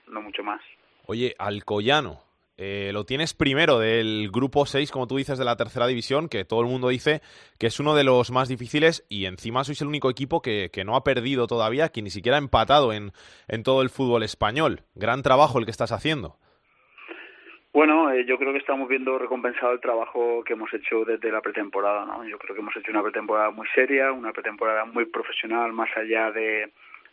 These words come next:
Speaker 1: de la categoría en la que estuviera en este momento el club, eh, intentando incorporar lo más rápidamente posible a los jugadores importantes para poder trabajar bien, y yo creo que ahora estamos recogiendo esos frutos.
Speaker 2: Un entrenador como tú, Vicente, que hace poco estuvo en segunda división, que el año pasado entrenaba en segunda B,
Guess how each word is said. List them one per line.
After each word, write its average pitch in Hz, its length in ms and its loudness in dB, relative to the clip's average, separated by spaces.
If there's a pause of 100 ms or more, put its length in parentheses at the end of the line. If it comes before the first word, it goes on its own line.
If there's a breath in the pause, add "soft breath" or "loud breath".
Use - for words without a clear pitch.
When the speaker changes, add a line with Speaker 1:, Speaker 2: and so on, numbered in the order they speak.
Speaker 1:
de 110 280 0
la 110 100 2
categoría 107 420 -2
en 113 60 -2
la 110 60 -4
que 107 80 -4
estuviera 110 360 0
en 110 60 0
este 110 160 -4
momento 110 640 -2
el 101 140 -4
club, 165 340 2 (560 loud breath)
eh, 110 340 2
intentando 110 480 -2
incorporar 113 400 -2
lo 110 80 -6
más 110 140 -4
rápidamente 107 440 -4
posible 110 360 -2
a - 20 0
los 107 120 -2
jugadores 110 340 -4
importantes 110 640 -4
para 107 180 -2
poder 101 240 -6
trabajar 104 400 -2
bien, 135 320 -2 (140)
y - 60 -12
yo 107 120 -2
creo 104 160 -4
que - 80 -4
ahora 107 120 0
estamos 107 280 -4
recogiendo 107 380 -6
esos 98 140 -10
frutos. - 280 -12 (720 soft breath)
Speaker 2:
Un 120 160 -4
entrenador 147 540 0
como 139 240 2
tú, 147 100 2
Vicente, 143 540 -2
que 127 280 0
hace 127 220 0
poco 131 240 2
estuvo 127 260 -2
en 123 80 -6
segunda 127 360 -2
división, 123 480 -4
que 120 60 -2
el 117 60 0
año 131 160 -4
pasado 123 300 -2
entrenaba 120 420 -4
en 113 200 -10
segunda 120 500 -2
B, 135 220 0